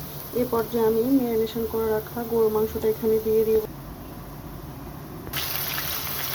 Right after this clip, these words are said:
এখন এই মাংসটাকে আমি ভালো করে নেড়ে ছেড়ে মিশিয়ে নেব। এই তো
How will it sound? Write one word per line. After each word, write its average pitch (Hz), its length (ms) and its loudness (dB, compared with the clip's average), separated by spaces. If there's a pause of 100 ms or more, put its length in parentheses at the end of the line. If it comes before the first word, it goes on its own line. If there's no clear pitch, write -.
(380)
এখন 254 280 2
এই 254 100 2
মাংসটাকে 226 600 0
আমি 226 200 2
ভালো 220 260 2
করে 220 240 2
নেড়ে 220 320 2
ছেড়ে 220 260 2 (200)
মিশিয়ে 226 380 0
নেব। 220 220 4 (280)
এই 254 180 2
তো 240 100 2